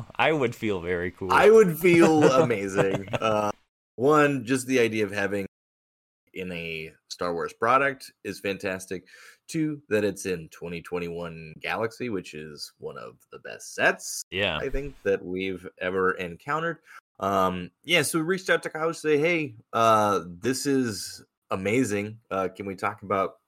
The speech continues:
Speaker 2: uh, about your accomplishment here?" Um, and he said, "Yeah, sure." Sent over a beautiful photo, uh, that we're all looking at here of, of the completed rainbow. It was, of course, the super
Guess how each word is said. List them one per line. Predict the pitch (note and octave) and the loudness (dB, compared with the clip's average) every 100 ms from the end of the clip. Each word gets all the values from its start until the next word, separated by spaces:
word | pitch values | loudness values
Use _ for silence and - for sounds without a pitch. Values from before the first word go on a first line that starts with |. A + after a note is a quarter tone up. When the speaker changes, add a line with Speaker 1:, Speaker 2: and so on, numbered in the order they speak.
| - | -10
Speaker 2:
uh, | F#2 F2+ | -6 -4
about | F#2+ E2 G#2+ A2 | -2 0 0 2
your | G#2 G2 | 0 0
accomplishment | G2 - A#2 B2 A#2+ - G2+ G2 | -4 0 0 0 -4 -6 -10 -8
here?" | G2+ G2 _ - - - - | -8 -8 _ -20 -20 -14 -2
Um, | F#2+ F#2+ F#2 F#2 F2 - | 2 4 2 0 -6 -14
and | F2 | -14
he | F#2+ | -8
said, | A#2+ | -4
"Yeah, | F#2+ C#3+ G3 | 0 0 -2
sure." | - E3+ F#3+ - | -6 -8 -8 -8
Sent | - C#3 D3+ - | -4 0 0 2
over | C#3+ C#3 B2+ | 4 4 4
a | A2+ A2 G#2+ G#2+ - G2+ | 2 2 0 -6 -12 -12
beautiful | G2 B2+ C3+ C3+ | -6 -4 -6 -8
photo, | - A#2+ B2+ C3 - | -2 0 0 -8 -10
uh, | F#2 F#2 | -8 -6
that | F2 | -4
we're | G2 G2 | -4 -2
all | G2 | -4
looking | G2+ G#2 | -6 -8
at | G2+ G2 | -8 -6
here | G2+ G2+ G2 F#2 - | -4 -2 -2 -4 -8
of, | F2+ F2 - _ | -6 -6 -10 _
of | G#2+ A2 | -2 -2
the | A2+ | -4
completed | A#2 G#2+ G#2 F#2+ | -6 -6 -6 -4
rainbow. | G2+ G2 G2+ - | -4 -2 -2 -2
It | G#2 | -2
was, | A2+ A#2 | 0 0
of | A2+ | -4
course, | B2 A#2 - | -4 -4 -4
the | A2+ | -6
super | - - C#3 - A#2+ G#2+ | -4 -2 -2 0 -4 -4